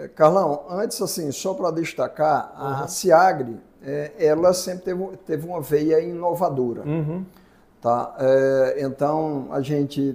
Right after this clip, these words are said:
Speaker 1: tem, é, alguns reconhecimentos já há algum
Speaker 2: Uhum.
Speaker 1: tempo,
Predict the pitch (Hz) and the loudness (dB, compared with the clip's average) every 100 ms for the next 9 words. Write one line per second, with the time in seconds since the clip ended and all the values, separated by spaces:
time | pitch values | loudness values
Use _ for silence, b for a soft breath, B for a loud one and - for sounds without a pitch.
0 | - 135 135 135 123 131 127 127 120 131 | -4 -4 -4 -4 -8 -10 -6 -6 -6 -2
1 | 127 131 151 185 151 151 151 143 139 139 | -2 -2 -2 -2 0 -2 0 -2 -2 -6
2 | 127 147 196 180 - 135 147 139 - 135 | -6 -4 -4 -6 -8 0 2 2 0 2
3 | 135 139 139 127 127 143 160 | 2 2 0 -4 -4 -2 -2